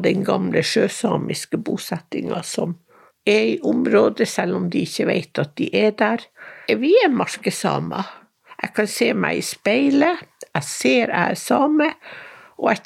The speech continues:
kjenner at jeg er same. Så jeg er markefinn i sinn og skinn.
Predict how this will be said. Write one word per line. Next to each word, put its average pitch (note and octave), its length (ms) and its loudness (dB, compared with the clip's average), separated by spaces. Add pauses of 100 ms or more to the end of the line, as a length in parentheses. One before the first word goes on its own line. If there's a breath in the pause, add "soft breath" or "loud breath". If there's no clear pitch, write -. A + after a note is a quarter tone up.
kjenner E3+ 500 0
at - 180 -10
jeg C#3 160 -2
er D3 80 -4
same. - 480 -4
Så - 180 0
jeg F#4+ 140 0
er D4 120 2
markefinn - 760 -2
i - 80 -6
sinn - 360 -2
og - 80 -10
skinn. - 340 -6